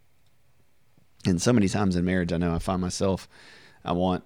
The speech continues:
I want affirmation for doing the dishes, or I want affirmation for stepping up, stepping up and, and doing what I would say on paper is my job. And I go, "Oh, well, I, you know, maybe other husbands don't do this," or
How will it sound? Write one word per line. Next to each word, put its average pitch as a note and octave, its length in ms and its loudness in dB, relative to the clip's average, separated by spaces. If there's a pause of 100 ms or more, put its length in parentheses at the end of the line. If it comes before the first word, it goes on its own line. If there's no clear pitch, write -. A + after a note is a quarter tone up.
(100)
I - 60 -6
want F#2 160 0
affirmation F2+ 640 -2
for F2 160 -6
doing F2 240 -4
the E2 60 -6
dishes, E2+ 420 -4
or D#2+ 100 -2
I D#2+ 40 -2
want F2 180 -2
affirmation F2 580 -4
for D#2+ 200 -6
stepping F2 420 -4
up, F2 340 -6
stepping F#2+ 360 -2
up F2+ 160 -2
and, F2 160 -6
and F#2 160 -2
doing G#2+ 340 4
what F#2 140 0
I F#2 60 2
would F2 120 -4
say F#2+ 120 -4
on F2 100 -4
paper G2+ 340 0
is G2 220 2
my E2 160 0
job. D#2 320 -6 (1900)
And F2 100 2
I E2 60 0
go, E2+ 180 2
"Oh, G2+ 140 6
well, F#2+ 180 4
I, F#2+ 140 4
you F#2 140 -2
know, D#2 260 -4 (500)
maybe F#2+ 280 0
other G2 180 4
husbands F2 320 0
don't E2 160 -4
do F2 140 -2
this," E2 280 -2
or E2 160 -8